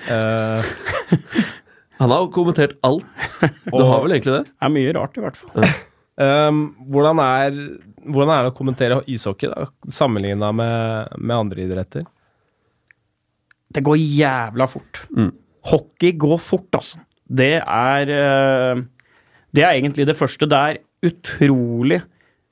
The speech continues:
Speaker 3: eh, sånn tilfredsstillende og, og selvtillitsøkende når du på en måte kommenterer et, et powerplay hvor du føler at du er med,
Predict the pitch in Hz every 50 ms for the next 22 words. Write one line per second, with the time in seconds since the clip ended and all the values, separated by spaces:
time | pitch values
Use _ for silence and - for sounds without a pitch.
0 | _ _ _ _ _ _ _ 135 131 131 131 131 131 131 131 127 127 127 127 127
1 | 123 123 123 120 - - - - - 139 127 123 - - 139 139 139 139 139 135
2 | - - - 180 139 117 - - 123 110 104 - - - 123 120 117 120 139 156
3 | 156 - 139 139 135 135 135 127 - - - 139 139 - - - 151 123 110 -
4 | 117 107 104 101 - - - 104 113 107 - 131 135 143 143 139 127 123 127 135
5 | 135 131 - - _ _ _ _ _ _ _ - 151 156 143 113 - 117 - -
6 | - 131 131 135 135 135 - - 123 110 110 110 107 113 120 127 131 127 - -
7 | _ _ _ _ _ _ _ _ 143 139 - - 147 117 110 117 117 - - 135
8 | 135 139 135 135 135 139 139 - 156 135 110 107 107 107 117 135 135 - - -
9 | 139 127 113 101 92 90 101 117 127 127 120